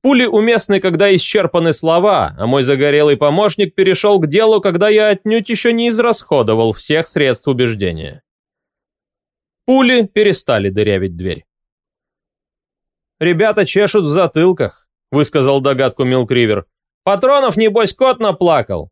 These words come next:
С рассвета по мексиканцу пуляют». Я отыскал в кармане носовой платок и стал запихивать в дуло винтовки. «Это для чего?» спросил Милкривер. «Поговорить». Я шагнул к двери.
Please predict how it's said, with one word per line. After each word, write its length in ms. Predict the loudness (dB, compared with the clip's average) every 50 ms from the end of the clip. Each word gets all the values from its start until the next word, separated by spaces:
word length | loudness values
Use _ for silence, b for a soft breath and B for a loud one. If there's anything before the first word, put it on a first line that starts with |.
| _ _
С 100 | -6 -2
рассвета 640 | -2 0 0 0 -2 -2 0 0 0 0 0 -2
по 120 | 0 0 0
мексиканцу 680 | 0 0 0 0 -2 -2 0 0 -2 -2 -2 -2 -4
пуляют». 640 | -2 0 0 2 2 2 0 0 -2 -4 -4 _ _ _ _ _ _ _ _ _ _ _ _ _ _ _ _ _ _ _ _ _ _ _ _ _ _ _ _ _ _ _ _ _ -2
Я 180 | 0 0 0
отыскал 460 | 0 0 0 -2 -2 0 0 0 0 0
в 40 |
кармане 420 | -2 -2 0 0 0 0 0 0 0
носовой 420 | 0 0 0 0 0 0 0 0
платок 440 | 0 -2 -2 0 0 0 -2 -2 _ _ _ _ _ _ _ -4
и 100 | -2 -2 -2
стал 300 | 0 2 2 2 4 4
запихивать 640 | 2 2 0 0 0 -2 0 0 2 2 2 0
в 60 | 0
дуло 240 | 2 2 4 4 2
винтовки. 640 | 2 0 -2 -2 -2 -2 -4 -4 _ -12 -12 -12 _ _ _ _ _ _ _ _ _ _ _ _ _ _ _ _ _ _ _ _ -6
«Это 440 | -2 -2 0 2 2 0 2 0 0
для 160 | 0 0 0
чего?» 480 | 0 0 0 2 2 2 2 0 -2 -6 _ _ _ _ _ -16
спросил 420 | -8 -4 -4 -2 0 0 0 2
Милкривер. 640 | 2 2 0 0 0 0 0 0 0 -2 -2 -4 _ _ _ _ _ _ _ _ _ _ _ _ _ _ -4
«Поговорить». 720 | -4 -2 0 2 2 2 2 2 0 -2 -2 -6 -14 _ _ _ _ _ _ _ _ _ _ -4
Я 120 | -2 -2
шагнул 400 | -2 -2 -4 -2 0 0 0 0
к 60 | 0
двери. 400 | 0 0 2 2 2 0 -2 _